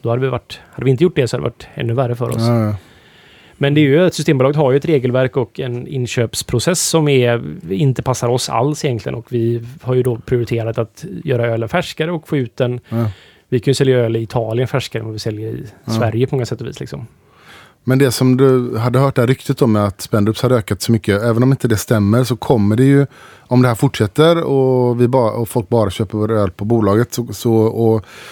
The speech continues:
Speaker 2: ekonomin försämras, då är det ju billig skräpöl som kommer gynnas.
Speaker 1: Mm.
Speaker 2: Det är ju inte, man kommer inte köpa en ipa för fyrtio spänn. Eller många kommer inte göra det,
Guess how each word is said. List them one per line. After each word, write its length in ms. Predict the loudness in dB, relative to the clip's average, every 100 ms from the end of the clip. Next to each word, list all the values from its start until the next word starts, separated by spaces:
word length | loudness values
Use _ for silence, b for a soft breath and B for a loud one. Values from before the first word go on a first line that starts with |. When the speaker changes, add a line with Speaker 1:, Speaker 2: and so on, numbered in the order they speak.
| B B B
Speaker 2:
ekonomin 480 | -6 0 2 4 2
försämras, 540 | -2 -2 0 0 -2 0
då 160 | 2
är 100 | 2
det 80 | 2
ju 320 | 4 4 2 -2
billig 880 | -8 -2 0 0 -2 -4 -6 -8 -10
skräpöl 540 | -6 -2 -2 0 0 0
som 140 | -2
kommer 180 | -2 0
gynnas. 420 | 0 -2 -4 -10 -18 -6
Speaker 1:
Mm. 200 | -4 -4 -8 _ _
Speaker 2:
Det 120 | 0 2
är 20 |
ju 40 |
inte, 180 | 2 -2
man 220 | -2 0
kommer 200 | 0 0
inte 240 | 0 -2 -4
köpa 360 | -4 -4 -4
en 280 | -2 0 -2 b b b b b b
ipa 280 | -2 -2 -4
för 100 | -6
fyrtio 280 | -6 -6 -8
spänn. 300 | -8 -8 -10 b b b b _ -2
Eller 160 | 2
många 280 | 4 2 0
kommer 200 | -2 -2
inte 180 | -2 -6
göra 120 | -8
det, 120 | -10